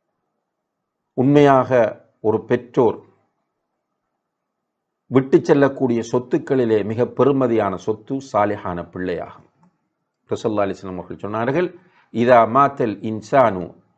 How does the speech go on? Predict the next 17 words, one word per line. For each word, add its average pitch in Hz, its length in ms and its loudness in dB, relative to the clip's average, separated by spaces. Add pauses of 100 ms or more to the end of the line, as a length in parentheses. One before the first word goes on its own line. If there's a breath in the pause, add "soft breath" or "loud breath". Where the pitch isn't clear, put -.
(200)
இன்கதஅ 139 800 0
அமலுஹு 120 600 0
இல்லா 117 300 0
மின் 95 260 -6
ஸலாஸ்." 90 400 -4 (1200)
ஒரு 113 160 0
மனிதன் 135 460 2
மரணித்து 131 440 0
விட்டால் 120 580 0 (520)
மூன்று 180 540 4
வழிகளில் 151 540 2
தவிர 135 580 0 (240)
வேறு 143 680 4
அனைத்து 147 520 0
ரூட்டுகளும் 135 640 -2
கட் - 220 -4
பண்ணப்பட்டு 120 840 -4